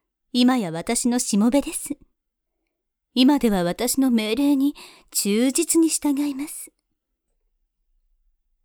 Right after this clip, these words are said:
我らがダークスーツの力を十二分に発揮し、奇襲、強襲、陽動、あらゆる手を使って仲間のヒーローたちを倒したのです。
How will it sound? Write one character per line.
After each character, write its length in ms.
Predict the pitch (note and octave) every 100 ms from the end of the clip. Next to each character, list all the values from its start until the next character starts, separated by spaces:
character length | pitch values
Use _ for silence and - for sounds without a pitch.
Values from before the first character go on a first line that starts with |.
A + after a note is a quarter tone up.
| _ _
我 280 | A#3 A#3+ B3+
ら 120 | A3+
が 140 | F3+ F3
ダ 180 | F#3+
ー 40 | A#3+
ク 100 | C#4+
ス 180 | - D#4
ー 80 |
ツ 140 | D4 G#3+
の 100 | F3+
力 480 | - - A3+ A#3 F#3
を 60 |
十 300 | D3 - F#3+
二 160 | C4 D4+
分 220 | D4 C#4+
に 100 | C4+
発 240 | A3+ G#3 -
揮 120 | C4+
し、 300 | - - - _ _ - - _ _ -
奇 160 | G3
襲、 420 | D#3+ - - G3 - _ _ _
強 240 | - G#3 A#3
襲、 460 | - - A3 A3 _ _ -
陽 320 | F3 F3 G#3+
動、 320 | A#3+ A#3 A#3+ - _ _ _ _ _ _ -
あ 120 | C4+
ら 100 | D#4+
ゆ 120 | F4
る 100 | E4+
手 140 | D4
を 80 | C#4+
使 260 | C4 - A#3+
っ 40 |
て 280 | - - C4 - - - -
仲 260 | F#3+ G#3+
間 120 | B3
の 100 | C4+
ヒ 240 | C#4 - E4
ー 40 |
ロ 100 | E4
ー 20 | D4
た 140 | -
ち 140 | -
を 60 | G3+
倒 380 | - A3 G#3 C#4
し 100 | -
た 140 | G4
の 120 | F4
で 160 | D4+ D4
す。 220 | - -